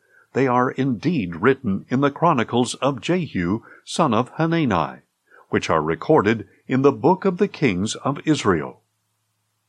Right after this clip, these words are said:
Later, Jehoshaphat, king of Judah, made an alliance with Ahaziah, king of Israel, who acted wickedly. They agreed to make ships to go to Tarshish,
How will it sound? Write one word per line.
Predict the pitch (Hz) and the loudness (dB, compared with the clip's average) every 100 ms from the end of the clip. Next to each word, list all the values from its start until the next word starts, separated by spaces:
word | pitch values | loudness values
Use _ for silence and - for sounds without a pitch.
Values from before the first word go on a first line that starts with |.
| _ _ _ _ | _ _ _ _
Later, | 117 202 170 101 113 - | -2 0 2 2 0 -4
Jehoshaphat, | - 110 98 147 - 127 - 117 117 | 0 2 2 0 0 -2 0 0 -2
king | - 156 | 0 2
of | 202 175 | 2 2
Judah, | 147 110 87 98 - - _ | 4 6 4 2 -2 -20 _
made | - 156 196 | -2 0 2
an | 208 | 2
alliance | 190 156 117 82 82 117 - | 2 2 2 2 -2 -4 -4
with | 117 131 - | 0 0 0
Ahaziah, | - 139 135 175 151 110 76 95 | -2 -2 -2 0 0 0 2 0
king | 123 - 139 | 0 -2 0
of | 147 147 | 0 0
Israel, | 180 185 - 87 78 104 - _ _ _ | 0 2 2 2 2 0 -2 _ _ _
who | 180 165 | 0 2
acted | 165 185 - 117 | 0 0 0 2
wickedly. | 127 175 151 92 78 - _ _ _ _ _ _ - - _ | 2 2 2 0 -2 -6 _ _ _ _ _ _ -20 -20 _
They | 127 151 | 0 2
agreed | 151 147 208 143 117 | 0 2 2 2 0
to | - 123 | 2 2
make | 127 156 | 2 0
ships | - - 165 - - | -4 0 0 0 -6
to | - 156 | -4 0
go | 101 101 | 4 2
to | 107 147 | 2 -4
Tarshish, | - 175 143 - 69 - - | 2 2 2 -2 -6 -10 -18